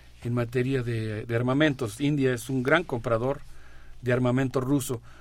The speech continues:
De tal manera que sí, que lo que podemos apreciar, pues, es que India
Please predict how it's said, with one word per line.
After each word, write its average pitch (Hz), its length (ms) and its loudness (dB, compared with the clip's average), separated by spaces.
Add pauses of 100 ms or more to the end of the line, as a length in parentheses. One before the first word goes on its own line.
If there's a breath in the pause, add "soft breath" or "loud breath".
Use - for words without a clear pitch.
(220 loud breath)
De 165 100 -6
tal 233 140 -2
manera 262 260 0
que 175 140 -4
sí, 160 240 -6 (100)
que 123 200 0
lo 123 120 -4
que 131 120 -4
podemos 180 340 2
apreciar, 180 460 2
pues, 147 220 -4
es 147 140 -2
que 147 160 0
India 151 520 0